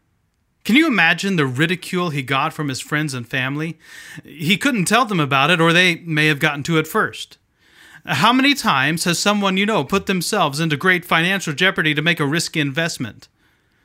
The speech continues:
If you know someone, you, you probably know the feeling that this man's friends had. "What are you doing? Are you sure this is going to work out? Come on, think this through. You've got to be out of your mind."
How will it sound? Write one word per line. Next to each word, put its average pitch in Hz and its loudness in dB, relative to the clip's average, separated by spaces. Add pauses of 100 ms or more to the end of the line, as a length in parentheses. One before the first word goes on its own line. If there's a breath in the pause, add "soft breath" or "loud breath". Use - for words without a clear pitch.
(240)
If 165 0
you 180 2
know 220 4
someone, 170 2
you, 180 4 (260 loud breath)
you 175 2
probably 220 2
know 190 2
the 170 -2
feeling 160 -2
that 156 0 (160 loud breath)
this 175 -2
man's 147 2
friends 135 -4
had. 104 -4 (320)
"What 294 2
are 294 2
you 196 2
doing? 262 2 (640 loud breath)
Are - 2
you 254 2
sure 277 4
this 294 2
is 240 0
going 214 4
to 214 4
work 240 4
out? 240 2 (240)
Come 294 2
on, 262 0
think 294 0
this - -2
through. 226 0 (480)
You've 233 0
got 269 4
to 254 0
be 190 0
out 277 4
of 170 -4
your 175 2
mind." 226 2